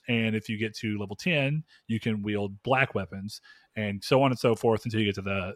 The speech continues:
the, the max. And that's each stat. You could be a pure, which also has its own advantages to where you can go on and say, "I'm only going to ever level my strength stat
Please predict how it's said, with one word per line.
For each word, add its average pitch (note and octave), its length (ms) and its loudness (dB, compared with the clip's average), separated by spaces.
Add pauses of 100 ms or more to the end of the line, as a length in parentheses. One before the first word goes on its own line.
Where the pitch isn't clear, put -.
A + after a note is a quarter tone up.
the, A2+ 200 -2
the A2+ 80 -2
max. - 360 -4
And C3 140 2
that's A#2+ 280 6
each D#3+ 180 -2
stat. E3 260 2 (440)
You C3+ 100 -2
could C3+ 140 2
be C3+ 120 4
a G#2 60 0
pure, F3+ 480 2 (160)
which B2+ 200 2
also C#3 260 6
has C#3 180 8
its C#3 140 2
own C#3 160 6
advantages D3+ 560 2
to C#3 100 -6
where A#2 140 4
you A#2+ 100 2
can A#2 140 -2
go B2+ 220 6
on C3 100 4
and A#2+ 60 0
say, A#2 120 4
"I'm A2+ 280 0
only D3+ 280 6
going C#3 300 2
to - 200 -4
ever B2 220 2
level A#2 280 2
my G#2 120 -2
strength - 480 -6
stat F#3 340 -2